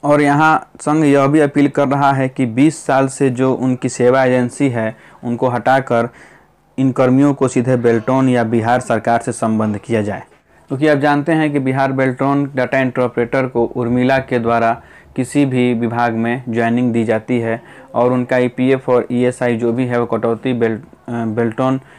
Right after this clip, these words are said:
नहीं बल्कि उर्मिला के द्वारा सब की जाती है। तो यहाँ यही अपील किया जा रहा है कि हमको बेल्ट्रॉन से सीधे जोड़ा जाए या फिर बिहार सरकार से जोड़ा जाए। तो यही जो एजेंसी है उर्मिला, यहीं से एक और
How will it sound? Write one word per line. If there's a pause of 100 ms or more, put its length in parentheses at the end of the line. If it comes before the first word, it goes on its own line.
(160)
नहीं
बल्कि
उर्मिला
के
द्वारा (220)
सब
की
जाती
है। (420)
तो
यहाँ
यही
अपील
किया
जा
रहा
है
कि
हमको
बेल्ट्रॉन
से (100)
सीधे
जोड़ा
जाए (360)
या
फिर
बिहार
सरकार
से
जोड़ा
जाए। (500)
तो
यही
जो (100)
एजेंसी
है
उर्मिला, (100)
यहीं
से
एक
और